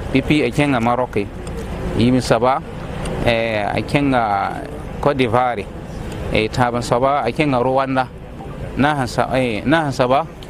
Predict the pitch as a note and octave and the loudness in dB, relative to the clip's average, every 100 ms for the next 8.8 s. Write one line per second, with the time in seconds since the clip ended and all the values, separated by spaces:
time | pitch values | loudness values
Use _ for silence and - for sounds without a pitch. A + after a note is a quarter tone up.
0 | - - D#3 D#3 B2+ C#3+ C3+ C#3 C3+ B2 | -6 0 2 2 2 2 2 2 2 -2
1 | - - - - - A#2+ D3 E3+ D#3+ D3 | -8 -16 -14 -12 -4 2 4 4 4 2
2 | B2+ C3+ C3 C#3 D#3 C#3+ C3+ A#2 B2+ A#2+ | 2 0 2 2 2 0 0 -2 0 0
3 | A2 F2+ D#3+ D#3 D3 - - - - D3 | -2 -6 -8 -8 -10 -10 -6 -2 2 4
4 | D#3+ F3+ G#3+ F3+ C#3 E3 D#3+ B2+ D3 B2+ | 4 2 2 2 2 2 2 0 0 -2
5 | A2 A#2 A2 - - - - - - - | 0 0 -2 -4 -8 -8 -8 -6 -6 -4
6 | - A2+ G#2+ C#3 F3 F#3 F3 D3+ A#2 A#2+ | 0 0 2 4 4 2 2 0 -2 0
7 | D3+ C3+ D3 B2+ A2+ D#2 B2 D3 C#3 D#3 | 0 2 2 2 0 -2 0 0 2 2
8 | D#3+ D#3 C3+ C#3+ D3 D3 D3 | 2 2 0 0 -2 -2 -4